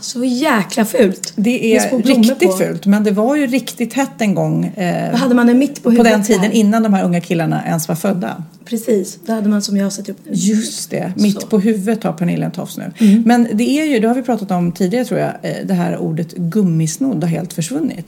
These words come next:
Speaker 1: Ja.
Speaker 2: För jag säger ju det ofta, ja men är det någon som har en gummisnodd? Ungarna bara tittar på mig som jag var helt dum i huvudet.
Speaker 1: Vet du vad de säger? Tofs,
Speaker 2: Ja.
Speaker 1: säger de.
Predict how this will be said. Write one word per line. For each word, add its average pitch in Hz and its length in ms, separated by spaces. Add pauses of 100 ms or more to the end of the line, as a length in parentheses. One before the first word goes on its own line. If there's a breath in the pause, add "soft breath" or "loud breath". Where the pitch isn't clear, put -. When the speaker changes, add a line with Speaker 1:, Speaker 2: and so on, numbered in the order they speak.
Speaker 1:
Ja. 247 440
Speaker 2:
För 220 60
jag 277 300
säger 180 260
ju 170 60
det 160 120
ofta, 170 240
ja 247 160
men 254 60
är 262 40
det 254 60
någon 247 100
som 240 100
har 262 80
en 262 80
gummisnodd? 170 580
Ungarna 190 300
bara 208 120
tittar 196 280
på - 120
mig 185 100
som 180 140
jag 160 80
var 160 80
helt - 440
dum 165 140
i 170 40
huvudet. 185 240 (100)
Speaker 1:
Vet 320 160
du 330 60
vad 285 100
de 254 60
säger? 208 400 (640)
Tofs, - 340
Speaker 2:
Ja. 196 380
Speaker 1:
säger - 180
de. - 180